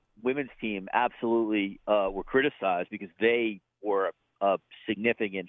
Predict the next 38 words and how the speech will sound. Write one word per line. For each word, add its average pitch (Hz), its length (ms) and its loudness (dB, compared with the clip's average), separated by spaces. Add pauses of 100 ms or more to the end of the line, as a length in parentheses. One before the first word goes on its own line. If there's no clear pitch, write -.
failure, 107 360 2
especially 104 420 -2
after 95 220 0
having 92 360 -2 (440)
won 110 160 2
a 110 40 -6
gold 104 260 0
medal 101 240 0
at 95 100 -2
the 95 100 -4
Olympics. 95 460 -4
But 113 180 2
no, 107 280 0 (360)
I 185 80 2
mean, 220 260 0
and, 240 120 2 (360)
you 262 100 -4
know, 226 80 4
I 247 100 2
also 302 220 0
understand, 117 540 -4
like, 101 180 -6 (120)
the 117 280 2
reality 147 580 0
of 123 60 -8
the 113 60 -18
United 120 340 -4 (100)
States, 110 300 -2 (300)
uh, 98 380 0 (120)
women's 113 340 -2
soccer 123 340 2
team 85 300 -14 (520)
is 131 180 4
because 139 420 -2
they've 117 200 -6
been 101 200 -10
so 95 120 -2
great 101 400 -2